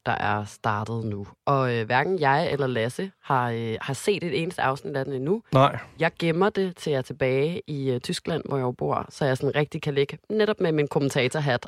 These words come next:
Speaker 1: og starte fra en ende af, og sådan der smide små kommentarer afsted, ikke? You know the drill. Så, øh, så, så det skal ikke handle så meget om sådan de deltagere, men mere om sådan,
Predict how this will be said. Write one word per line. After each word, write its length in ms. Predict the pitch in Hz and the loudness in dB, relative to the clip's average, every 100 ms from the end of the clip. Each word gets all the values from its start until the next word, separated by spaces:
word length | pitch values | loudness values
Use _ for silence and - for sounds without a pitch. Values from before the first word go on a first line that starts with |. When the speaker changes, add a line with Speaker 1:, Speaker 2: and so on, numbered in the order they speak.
| - | -2
Speaker 1:
og 120 | 127 | 0
starte 280 | 131 123 - | 2 0 0
fra 80 | |
en 100 | 139 | 0
ende 200 | 127 127 | 0 2
af, 120 | 131 - | 0 0
og 180 | - 127 | -2 -2
sådan 160 | 135 127 | 0 -2
der 100 | 110 | -2
smide 280 | - 135 | -2 -4
små 240 | 120 143 120 | -2 -2 -2
kommentarer 460 | 139 120 131 117 | -2 -2 2 2
afsted, 360 | 113 - 117 123 | 2 0 0 4
ikke? 120 | 202 285 - - - - - - - - | 2 0 -12 -14 -14 -20 -20 -20 -16 -2
You 60 | 160 | 2
know 180 | 151 143 | 4 4
the 120 | 151 | 2
drill. 400 | - 156 156 180 - | 4 6 6 4 -2
Så, 220 | - 185 | 0 6
øh, 560 | 165 147 143 139 127 - | 8 8 6 6 4 2
så, 180 | 185 | 0
så 140 | - 185 | 2 2
det 120 | 185 | 2
skal 140 | - | 2
ikke 100 | 214 | 2
handle 180 | 202 196 | 2 2
så 100 | 208 | 0
meget 180 | 196 175 | 0 -2
om 80 | 180 | -2
sådan 180 | - 170 | -4 -4
de 140 | 170 - | -4 0
deltagere, 560 | 240 254 214 147 147 | 0 0 -2 0 0
men 220 | 147 147 151 | 0 -2 0
mere 320 | 160 185 185 - | 0 0 0 2
om 280 | 170 165 156 _ | 2 2 -4 _
sådan, 420 | - 156 139 131 | -8 -4 -2 -4